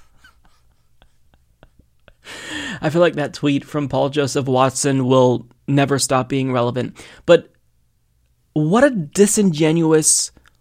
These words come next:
liar. If you're going to try to make fun of the Green New Deal, then you have to try to not look like a fucking moron yourself,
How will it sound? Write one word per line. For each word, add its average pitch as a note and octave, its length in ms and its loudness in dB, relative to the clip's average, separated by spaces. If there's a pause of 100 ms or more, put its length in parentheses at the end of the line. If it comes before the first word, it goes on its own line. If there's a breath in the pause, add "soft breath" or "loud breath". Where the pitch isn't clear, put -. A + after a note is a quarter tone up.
(120)
liar. C3 640 2 (480 loud breath)
If F3+ 140 0
you're G#3+ 100 0
going B3 340 4
to G#3 260 -2
try G3 300 0
to F#3+ 60 2
make F3+ 260 0
fun E3+ 640 -2 (100)
of D#3 160 0
the E3+ 100 2
Green D#3+ 280 -2
New D3+ 180 0
Deal, D#3+ 520 -2 (1000 soft breath)
then G3+ 160 6
you A3 180 4
have C4+ 320 2
to A3+ 80 -4
try G#3 340 0
to F#3+ 80 4
not F#3+ 440 2
look F#3 140 -2
like E3 180 0
a A#3+ 60 4
fucking F3+ 520 -2
moron E3 520 4
yourself, C#3 760 -2